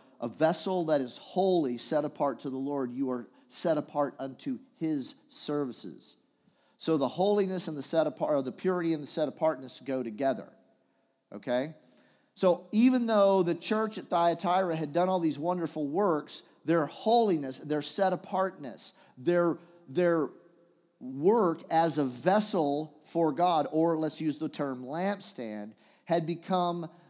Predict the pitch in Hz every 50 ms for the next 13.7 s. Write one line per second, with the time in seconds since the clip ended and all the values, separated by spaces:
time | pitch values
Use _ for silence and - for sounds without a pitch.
0 | _ _ - 139 151 165 165 165 180 202 220 202 180 175 156 - - - - 165
1 | 156 147 139 156 156 156 147 143 139 135 131 - _ _ _ _ _ _ _ _
2 | _ _ _ _ _ - - 185 180 170 165 - - 165 160 151 - - - 147
3 | 131 127 120 - - 170 160 156 143 135 - 139 123 - 135 139 135 127 117 117
4 | 139 143 139 131 120 117 107 110 - 113 104 - - - - - 147 143 139 131
5 | 127 120 113 110 110 107 - - 123 120 127 127 117 92 92 92 _ _ _ _
6 | _ _ _ _ _ _ _ _ _ _ _ _ _ _ _ _ _ _ _ _
7 | _ - 110 139 131 113 131 131 131 135 123 120 117 117 123 127 127 123 120 -
8 | - - - - 117 117 110 104 104 - 131 127 123 117 110 98 85 82 - -
9 | - - - - - - _ _ _ _ _ _ _ _ _ _ _ _ _ _
10 | _ _ _ _ _ _ _ _ _ _ _ _ _ _ _ _ _ - - 110
11 | - 139 127 127 139 170 170 165 - - _ _ _ - 139 135 131 127 123 123
12 | 127 143 151 156 165 160 160 151 151 147 147 - 160 160 147 - - 139 143 143
13 | 139 135 131 - 131 131 123 117 113 107 104 98 98 -